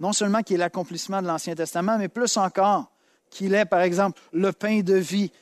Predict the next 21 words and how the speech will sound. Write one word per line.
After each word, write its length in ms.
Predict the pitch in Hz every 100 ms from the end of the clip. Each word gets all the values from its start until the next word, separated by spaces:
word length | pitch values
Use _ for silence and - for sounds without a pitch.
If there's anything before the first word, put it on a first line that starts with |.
| _ -
multiplie 460 | 151 151 160 185
des 120 | 180 175
pains, 220 | 202 190 -
il 180 | - 170
est 80 | 180
le 140 | 175
pain 240 | 165 202 190
de 100 | 175
vie, 300 | 165 190 196 - _
il 200 | - 175
est 120 | 202 196
Dieu 540 | 143 - 147 220 226
incarné, 640 | 175 185 - 175 147 165 185
on 100 | 156
se 100 | -
rend 100 | 165
jusque-là, 560 | 151 151 - 160 190
d'accord, 240 | 165 - 170
avec 220 | 156 147
les 80 | 151
miracles. 340 | 147 160 151